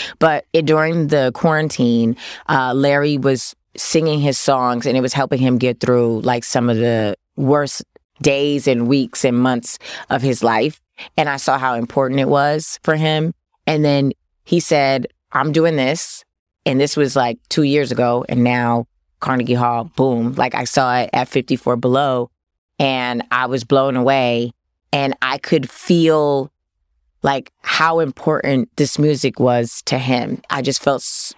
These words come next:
deeply connected. And then he did it at Carnegie, and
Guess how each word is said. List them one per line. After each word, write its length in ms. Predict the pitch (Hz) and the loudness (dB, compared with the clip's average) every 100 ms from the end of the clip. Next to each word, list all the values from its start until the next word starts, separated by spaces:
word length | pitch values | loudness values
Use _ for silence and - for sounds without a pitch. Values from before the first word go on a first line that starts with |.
| - | -6
deeply 400 | 127 165 160 139 | 0 0 2 -2
connected. 580 | 123 127 127 127 135 120 120 | 0 0 0 0 0 0 2
And 160 | 127 | 2
then 100 | 135 | 2
he 80 | 135 | 2
did 160 | 120 127 | 0 2
it 120 | 131 | 2
at 240 | 127 123 - _ - - | 0 0 -4 _ -20 -6
Carnegie, 580 | 147 139 120 117 120 | -2 0 0 0 0
and 480 | 98 120 117 117 113 | 0 0 2 2 0